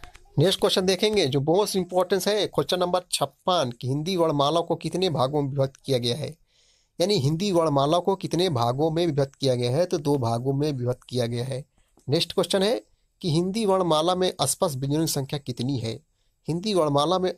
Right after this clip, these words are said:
अस्पष्ट व्यंजनों की संख्या भैया जो है पच्चीस है। कितनी मानी गई है? पच्चीस मानी गई है। नेक्स्ट क्वेश्चन देखेंगे हम लोग। क्वेश्चन नंबर फिफ्टी एट है कि मात्रा के आधार पर हिंदी स्वरों के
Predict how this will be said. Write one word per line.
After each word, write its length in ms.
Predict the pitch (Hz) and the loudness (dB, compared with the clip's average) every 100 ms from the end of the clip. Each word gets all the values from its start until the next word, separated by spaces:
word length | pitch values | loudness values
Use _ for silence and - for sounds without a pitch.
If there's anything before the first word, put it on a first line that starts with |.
| - | -4
अस्पष्ट 420 | 139 - 170 - | -4 -2 -2 -2
व्यंजनों 300 | 135 135 147 | -2 0 0
की 60 | |
संख्या 320 | 139 139 123 147 | 0 -2 -4 -4
भैया 300 | 131 131 151 | -4 -2 -2
जो 140 | 139 | 0
है 60 | 147 | -2
पच्चीस 500 | - 117 - 135 123 | -2 -6 -4 -4 -4
है। 60 | |
कितनी 300 | 113 127 151 | -8 -6 -4
मानी 240 | 175 165 175 | -2 -2 -2
गई 80 | |
है? 160 | 175 190 | -2 -4
पच्चीस 500 | 220 120 - 135 - | -4 -6 -4 -4 -4
मानी 240 | 127 120 120 | -4 -4 -4
गई 160 | 117 | -6
है। 180 | 120 123 - _ _ _ - | -6 -8 -12 _ _ _ -8
नेक्स्ट 300 | 113 175 - | 0 0 0
क्वेश्चन 240 | 175 185 | 0 0
देखेंगे 300 | 185 180 190 | 0 0 -2
हम 60 | 190 | 0
लोग। 220 | 208 254 | 0 0
क्वेश्चन 280 | - - 156 | -2 0 0
नंबर 320 | 151 156 165 - | 0 0 -2 -4
फिफ्टी 300 | - 135 175 | -10 -6 -2
एट 120 | 180 185 | 0 0
है 200 | 220 294 _ _ _ _ - | 0 -2 _ _ _ _ -6
कि 80 | |
मात्रा 500 | 196 151 151 - 196 | 0 2 2 0 0
के 140 | 208 170 | 2 0
आधार 300 | 135 143 180 | 2 0 2
पर 180 | - 165 | 0 0
हिंदी 400 | 123 135 175 180 | 0 -2 -4 -4
स्वरों 420 | - - 135 160 | -4 0 0 0
के 240 | 165 170 | -2 -4